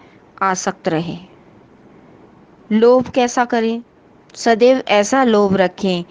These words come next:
कि अधिक से अधिक भगवत प्रेम, भगवत सेवा, भगवत उन्मुखता बढ़ती रहे।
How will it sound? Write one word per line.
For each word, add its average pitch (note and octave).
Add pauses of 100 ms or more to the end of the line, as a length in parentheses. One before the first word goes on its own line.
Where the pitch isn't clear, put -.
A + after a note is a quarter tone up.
(280)
कि A3
अधिक G#3+
से B3
अधिक F#3 (460)
भगवत A#3+ (640)
प्रेम, B3+ (200)
भगवत G#3
सेवा, A3 (500)
भगवत A#3
उन्मुखता A#3 (320)
बढ़ती G#3+
रहे। E3+